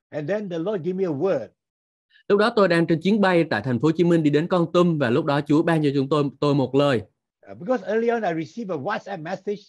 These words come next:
Speaker 1: they say the word is pause.
Speaker 2: Ờ.
Speaker 1: Sila.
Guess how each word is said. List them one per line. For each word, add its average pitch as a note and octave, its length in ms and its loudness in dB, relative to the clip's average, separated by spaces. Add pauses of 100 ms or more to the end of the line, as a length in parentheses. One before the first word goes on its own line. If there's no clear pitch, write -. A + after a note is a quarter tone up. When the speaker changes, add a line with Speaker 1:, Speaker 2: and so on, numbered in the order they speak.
(180)
Speaker 1:
they C#3+ 100 -10
say G#3 240 -6 (300)
the D#3+ 80 -4
word G3+ 240 0
is D#3+ 100 -4 (160)
pause. G#3 460 0 (1400)
Speaker 2:
Ờ. - 60 -8
Speaker 1:
Sila. G3 360 -2